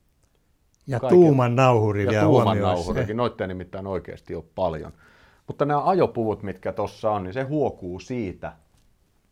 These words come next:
Speaker 2: minkä verran sä oot saanut ystäviä tämän lajin parista. Ja noihan ei ole mitään ihan kansallisen tason kavereita, vaan tossa on kansainvälisen tason kavereita.
Speaker 1: Joo, niin
Speaker 2: Onks
Speaker 1: on.
Speaker 2: sulla,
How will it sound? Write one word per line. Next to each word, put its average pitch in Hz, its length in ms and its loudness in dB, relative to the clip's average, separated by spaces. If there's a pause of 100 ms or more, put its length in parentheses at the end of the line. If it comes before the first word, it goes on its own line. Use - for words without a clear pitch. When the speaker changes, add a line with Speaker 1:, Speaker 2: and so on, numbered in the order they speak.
(420)
Speaker 2:
minkä 107 300 -4
verran 101 280 -2
sä 90 60 -10
oot 85 120 -10
saanut 92 340 -6
ystäviä 67 600 -8
tämän 73 200 -8
lajin 71 300 -8
parista. 80 460 -4
Ja 78 60 -4
noihan 90 320 -4
ei 95 180 -2
ole 80 140 -4
mitään 80 440 -6
ihan 82 220 -10
kansallisen 73 600 -6
tason 71 280 -16
kavereita, 69 540 -12
vaan 71 140 -12
tossa - 260 -10
on 76 60 -12
kansainvälisen 69 760 -6
tason 67 260 -16
kavereita. 67 460 -16
Speaker 1:
Joo, 135 280 -2
niin 120 120 2
Speaker 2:
Onks 113 140 0
Speaker 1:
on. 110 40 -4
Speaker 2:
sulla, 127 380 2